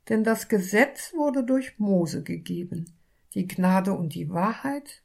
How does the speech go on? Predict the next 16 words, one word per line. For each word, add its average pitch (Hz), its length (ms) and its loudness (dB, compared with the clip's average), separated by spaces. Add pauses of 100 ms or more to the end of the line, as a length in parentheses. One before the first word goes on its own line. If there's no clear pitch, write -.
kamen 220 380 0
durch 208 260 -4
Jesus 190 440 -2
Christus. - 760 -14 (2250)
Gnade 240 600 4
über 247 440 0
Gnade 214 840 -2 (180)
ist - 280 -4
das 254 140 2
unverdiente 262 840 4
Geschenk 226 500 -2
des - 240 -6
Gottessohnes. 185 1120 -6 (1300)
Sie 233 220 0
wird 240 200 2
konkret 262 840 0